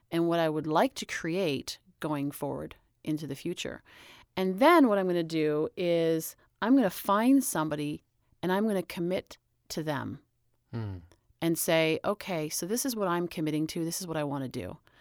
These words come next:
Speaker 1: And so can you hold me accountable to that?" And so having that person who can hold you, I mean, we do that for our clients, right, all the time, you know, and that's, you know, so I, I work with a lot of,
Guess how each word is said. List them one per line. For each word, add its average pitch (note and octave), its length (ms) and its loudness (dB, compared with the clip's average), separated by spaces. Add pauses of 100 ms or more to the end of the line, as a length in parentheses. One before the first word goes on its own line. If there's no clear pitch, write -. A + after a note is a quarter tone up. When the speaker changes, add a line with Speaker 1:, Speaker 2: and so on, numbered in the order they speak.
(400)
Speaker 1:
And E3+ 180 2
so E3+ 180 0
can - 320 -2
you D#4 200 6
hold F#3+ 380 -2
me E3+ 160 0
accountable C#3+ 720 -6 (460)
to D#3+ 140 -4
that?" B2+ 400 -6 (1300)
And E3+ 200 2
so E3 600 4 (100)
having G3+ 320 0
that E3+ 160 -2
person F3+ 380 -2
who D#3 120 0
can D#3 120 -4
hold D#3+ 160 -4
you, D3 80 -4
I - 20 -4
mean, D#3 140 0
we D#3+ 80 2
do D#3+ 160 -2
that C#3 180 -2
for - 120 -10
our - 60 -8
clients, - 380 -10
right, C3+ 100 -8
all C3 120 -8
the B2+ 40 -10
time, D3 360 -8 (340)
you D#3+ 80 -4
know, D3+ 140 -2
and D3+ 180 -2
that's, - 360 -2
you E3 140 0
know, D3 140 0
so - 240 -4
I, E3+ 220 0 (360)
I C4+ 120 -4
work C#4 160 -2
with - 120 -14
a - 40 -8
lot E3 180 4
of, - 160 -4